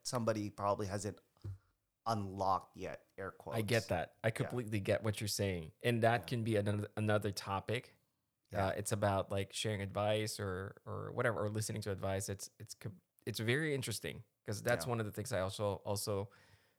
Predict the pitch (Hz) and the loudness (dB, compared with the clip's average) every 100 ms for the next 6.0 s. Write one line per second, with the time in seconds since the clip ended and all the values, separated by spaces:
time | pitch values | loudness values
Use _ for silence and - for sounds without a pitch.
0 | _ _ _ 104 117 110 117 - 110 110 | _ _ _ 4 4 6 2 0 2 4
1 | 101 92 98 143 - 101 90 131 - _ | 4 2 0 -2 -4 -2 -2 -2 -6 _
2 | _ _ _ _ _ 101 101 98 98 _ | _ _ _ _ _ 2 2 2 -4 _
3 | _ - 107 101 107 95 104 123 - 147 | _ -4 -2 2 4 4 4 -2 2 2
4 | 143 107 92 95 95 95 95 92 - 95 | 2 0 0 0 -2 0 -2 -2 -4 -2
5 | 92 85 95 90 87 - 101 90 104 90 | -2 0 -2 -2 -4 -6 -8 -6 -4 -4